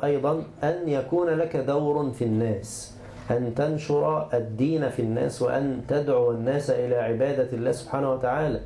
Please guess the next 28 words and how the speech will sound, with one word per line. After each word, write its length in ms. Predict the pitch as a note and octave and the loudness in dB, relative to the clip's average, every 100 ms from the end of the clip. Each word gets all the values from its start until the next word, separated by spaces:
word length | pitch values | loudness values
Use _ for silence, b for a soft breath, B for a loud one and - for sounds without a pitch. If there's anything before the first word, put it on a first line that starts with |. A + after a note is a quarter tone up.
| - B B | -8 B B
حتى 300 | - C3+ C#3 | 0 2 0
تغير 520 | B2+ A#2+ C3+ D#3+ C#3+ C3 | 0 2 2 2 2 2
الواقع 640 | A#2+ C3+ - C3+ A2+ B2 | 2 0 0 0 0 0
الأليم 520 | A#2 A2 A#2+ C#3+ D3+ A#2+ | -2 0 0 2 0 0
الذي 380 | A#2 B2+ C3 B2+ | 2 2 2 0
نعيشه. 440 | B2+ D#3 E3 - - B B B B B C#3 | 0 0 -2 -6 -14 B B B B B 0
لا 120 | D3+ | 0
شك 280 | D#3+ D#3+ C#3+ | 0 0 0
أنك 320 | C3+ D3+ D3 | 2 0 2
لا 180 | C3+ C3 | 2 2
ترضى 600 | C#3 C#3+ B2 C3+ C3 B2+ | 0 0 2 0 2 2
بما 120 | B2 | 2
وصلت 580 | A#2+ C3+ B2+ B2 A#2+ B2 | 2 2 2 2 0 0
إليه 300 | A2+ A#2 A2 | 0 2 2
الأمة 400 | G#2 A#2 G2 G2+ | 2 0 2 0
وبما 500 | A2 C3 C3 C3 C3+ | 2 4 4 2 2
آل 80 | |
إليه 440 | B2 A#2 B2 A#2+ A#2 | 2 2 2 2 -2
حالها. 500 | A2 A2+ A2 F#2+ E2+ - B B B B B | 0 2 2 0 -4 -12 B B B B B
لا 260 | A#2+ D3+ F#3 | 2 2 2
يكفي 300 | G3+ - D#3 | 0 -2 0
هذا 240 | E3 E3 | 2 2
الحال 440 | D3+ - E3 E3+ D3+ | 0 0 0 0 0
القلبي، 520 | A#2+ - D#3+ B2+ A#2 | -2 -2 -2 0 -2
وإنما 440 | A#2+ D3 C#3+ C3+ | 0 0 2 2
نحتاج 520 | B2+ B2 C3 D#3 E3 - D3 | 0 -2 0 0 0 -2 -2
إلى 160 | D3 | 0
عمل. 480 | C#3 C3 D#3+ C3+ F2+ | 0 0 0 -2 -4